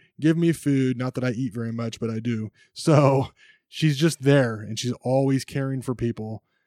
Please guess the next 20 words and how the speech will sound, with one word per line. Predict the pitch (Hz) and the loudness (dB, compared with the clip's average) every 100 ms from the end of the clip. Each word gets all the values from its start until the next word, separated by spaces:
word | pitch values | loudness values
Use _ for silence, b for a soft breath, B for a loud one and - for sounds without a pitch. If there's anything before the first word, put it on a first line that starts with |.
| _ _ | _ _
and | 113 113 113 | -4 -2 -2
it's | 123 - | -2 -2
affecting | 165 170 143 135 | 0 0 0 -2
her | 120 | -4
in | 113 | -4
that | 113 107 | -6 -8
way | 104 107 | -10 -8
a | |
little | 110 104 | -8 -8
bit. | 107 110 - 120 | -8 -10 -12 -8
The, | - - | -8 -6
our | - 135 | 0 2
routine | 131 131 - - 170 165 165 156 | 2 -2 -6 -4 -2 -2 -2 -2
is, | 135 123 - | -2 -4 -6
is | 131 120 | -8 -8
broken. | 113 131 127 120 123 117 123 | -2 0 0 -2 -4 -6 -6
Our | 117 | -6
routine | 117 120 - 151 | -4 -4 -2 -2
has | 143 127 | -2 -4
changed. | - 120 113 113 113 | -6 -8 -6 -8 -10